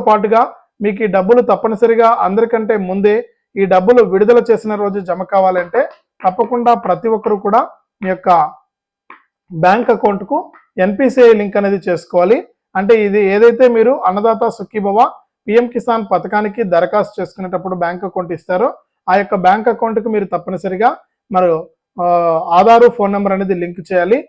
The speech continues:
దీనినే మనకు ఎన్పిసిఐ లింక్ అంటారు. ఇక దీనితో పాటు కూడా ఈకేవైసీ కూడా తప్పనిసరిగా చేసుకోవాలి. అంటే ఆధార్ కార్డు, ఫోన్ నెంబర్ సహాయంతో మీ సేవా సెంటర్కి వెళ్ళైనా కూడా మీరు వేలిముద్ర అనేది వేసి ఈకేవైసీ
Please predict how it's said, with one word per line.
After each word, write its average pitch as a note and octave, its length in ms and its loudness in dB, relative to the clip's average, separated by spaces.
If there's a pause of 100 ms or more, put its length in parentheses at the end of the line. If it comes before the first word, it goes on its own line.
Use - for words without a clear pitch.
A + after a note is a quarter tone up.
(320)
దీనినే A#3 320 0 (480)
మనకు F3+ 320 -6 (360)
ఎన్పిసిఐ G#3+ 520 -2
లింక్ F3+ 220 -10
అంటారు. F3 280 0 (420)
ఇక G#3 120 0 (120)
దీనితో A#3 360 4
పాటు G#3 200 0 (100)
కూడా A3+ 140 2 (460)
ఈకేవైసీ A#3 500 2 (100)
కూడా G3+ 200 0
తప్పనిసరిగా G3 540 -4 (100)
చేసుకోవాలి. F3+ 560 -2 (360)
అంటే F#3+ 180 -4 (140)
ఆధార్ G#3+ 280 2
కార్డు, G#3+ 220 2 (100)
ఫోన్ F#3 200 -2
నెంబర్ G3 260 -4
సహాయంతో F#3 480 -4 (460)
మీ G#3 80 -2 (100)
సేవా A#3 220 2 (100)
సెంటర్కి G3+ 380 -6
వెళ్ళైనా F#3+ 360 -2
కూడా G#3+ 140 0 (420)
మీరు F#3 160 0 (220)
వేలిముద్ర F#3+ 420 -2
అనేది F#3+ 240 -4
వేసి E3+ 200 -8 (100)
ఈకేవైసీ F3+ 440 -6